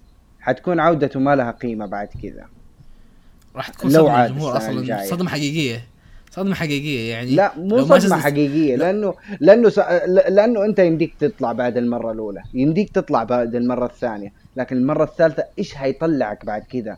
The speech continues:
Speaker 1: من فين يجيك
Speaker 2: صحيح.
Speaker 1: وجه أصلًا تطلع مرة بعد المرة الثالثة؟
Speaker 2: صحيح. جميل جدًا. طيب كذا خلاص، صح؟ ما حد عنده إضافة في الموضوع هذا.
Speaker 1: مهم.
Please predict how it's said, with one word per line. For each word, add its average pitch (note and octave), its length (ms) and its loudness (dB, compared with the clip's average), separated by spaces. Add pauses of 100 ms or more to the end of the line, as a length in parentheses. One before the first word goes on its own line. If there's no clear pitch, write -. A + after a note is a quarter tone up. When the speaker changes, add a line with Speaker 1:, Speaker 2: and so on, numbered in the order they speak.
(380)
Speaker 1:
من B2+ 140 -2
فين F#3+ 300 0
يجيك D3 240 -2
Speaker 2:
صحيح. C#3+ 160 2
Speaker 1:
وجه C3 240 -2
أصلًا A#2 280 -10
تطلع A2 340 -8
مرة A2 320 -8 (100)
بعد B2 260 -2
المرة A#2+ 280 -4
الثالثة؟ F2 480 -14 (1120)
Speaker 2:
صحيح. A2+ 380 -18 (760)
جميل D3+ 220 -6
جدًا. G#2+ 280 -12 (560)
طيب C#3+ 260 -4
كذا D#3 200 -4
خلاص، C#3 340 -6
صح؟ D#3 140 -6
ما D3+ 140 -4
حد D3+ 120 -6
عنده C#3+ 180 -4
إضافة C3+ 180 -2
في - 60 -16
الموضوع B2+ 440 -6
هذا. G#2 140 -14 (1160)
Speaker 1:
مهم. C3 400 -4